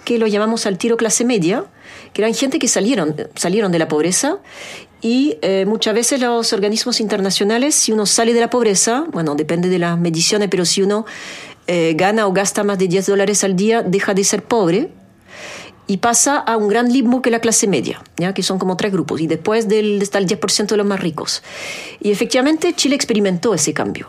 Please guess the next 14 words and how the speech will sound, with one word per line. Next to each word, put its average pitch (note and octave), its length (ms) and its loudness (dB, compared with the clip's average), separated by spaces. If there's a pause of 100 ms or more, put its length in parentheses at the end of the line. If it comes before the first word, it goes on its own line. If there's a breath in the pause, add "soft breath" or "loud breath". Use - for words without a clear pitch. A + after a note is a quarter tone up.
(140)
Entonces F3+ 300 -2
aparecieron G#3 520 2
grupos C4+ 640 0 (520 loud breath)
que F#3+ 100 0
para G3+ 440 2
el F3+ 180 2
nivel F#3+ 520 2
europeo A3+ 680 4
no A3 220 2
consideramos G#3 420 0
que B3 80 0
son A3+ 160 -2
clase A3+ 260 0
media, A3 380 2